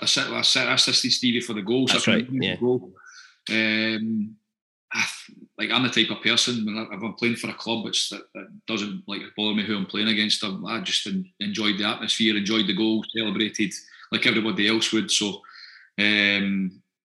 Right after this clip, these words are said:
Speaker 1: yeah, it was a brilliant, it was a brilliant, we were two nil up, they come back to two each.
Speaker 2: Yeah.
Speaker 1: Yeah,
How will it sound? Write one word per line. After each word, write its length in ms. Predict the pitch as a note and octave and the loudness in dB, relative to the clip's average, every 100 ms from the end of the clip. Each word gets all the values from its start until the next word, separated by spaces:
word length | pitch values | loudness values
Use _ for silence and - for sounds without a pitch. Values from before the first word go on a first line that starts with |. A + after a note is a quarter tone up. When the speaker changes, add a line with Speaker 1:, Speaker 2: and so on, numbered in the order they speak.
| _ A#2 | _ 4
Speaker 1:
yeah, 180 | B2 | 4
it 40 | A#2 | 4
was 100 | A2+ | 2
a 40 | |
brilliant, 220 | B2 C3+ | 0 0
it 140 | C3 B2 | 0 0
was 40 | |
a 40 | B2+ | 0
brilliant, 340 | C3 A#2+ A#2 | 2 0 0
we 60 | B2 | -2
were 60 | |
two 180 | - C#3+ | 0 0
nil 140 | B2+ C#3+ | 0 0
up, 100 | D3 | -2
they 60 | |
come 140 | C#3 B2+ | -2 -4
back 160 | B2 | -4
to 80 | A#2 | -4
two 120 | - | 0
each. 400 | C#3+ D#3+ - - _ - | 0 2 -4 -6 _ -2
Speaker 2:
Yeah. 140 | G#2 - _ _ _ - | -2 -2 _ _ _ 0
Speaker 1:
Yeah, 180 | A2 | 0